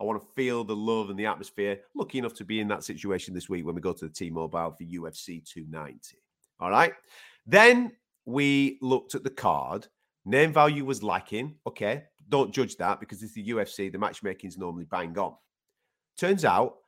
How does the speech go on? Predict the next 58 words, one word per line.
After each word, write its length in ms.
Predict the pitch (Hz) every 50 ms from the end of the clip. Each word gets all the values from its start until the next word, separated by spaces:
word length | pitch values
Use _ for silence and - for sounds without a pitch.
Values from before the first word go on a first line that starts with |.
| _ _ _ _
the 60 | - -
matchmaking 520 | 90 - - - 85 80 78 - - 85
was 140 | 82 87 78
bang 280 | - 78 71 73 71 82
on 160 | 101 95 - - _
<laughs> 60 | _ -
because 800 | 110 - - - - - - - 117 110 - - 117 - - - - - - - -
there's 140 | - 135 120
a 60 | 139
couple 260 | 143 - 117 - 127
of 60 | 120 107
moments 340 | 101 98 98 101 - -
in 160 | 104 95 95 90
this 320 | 87 87 87 - - - _ _ _ _ _ -
where 160 | 95 95 95
you 100 | 98 98
get 260 | 87 - 104 98 - -
to, 320 | - 101 98 95 95 87 67
where 140 | 92 101
you've 120 | 101 104 104
got 160 | 120 131 -
your 120 | 131 117
viral 280 | - 123 113 110 107 95
moments, 360 | 95 95 95 98 98 90 -
you've 80 | - -
got 120 | - 123
your 80 | 95 113
talking 320 | - 120 107 98 - 92
points, 280 | 85 - 98 98 92 -
you 60 | 92
can 100 | - 101
walk 260 | 101 113 127 123 - -
away 160 | 104 107 98
from 220 | 95 - 98 90
this 140 | 90 87 85
going, 260 | - - 95 90 85 - _ -
"Oof, 320 | 320 392 - - - - _ _
gonna 140 | - 113 107
keep 240 | - - 123 - -
an 80 | 110 113
eye 120 | 113 117
out 160 | 110 104 82
for 100 | - 107
that 280 | 87 - 151 160 - -
particular 380 | - - - 123 - - 104
fighter 340 | 98 - 110 98 92 - -
going 240 | 95 92 90 90 87
forward." 460 | - _ - 92 90 90 90 87 85 _ _ _ _ _ _ _
I 60 | -
don't 260 | 110 - 165 165 -
think 160 | 104 135 104 -
they'll 100 | 113 101
be 120 | 101 101
on 80 | 95 95
an 100 | 95 95
Apex 340 | 90 87 - 92 - -
card 220 | - - 92 85 85
again. 320 | 80 71 95 92 92 92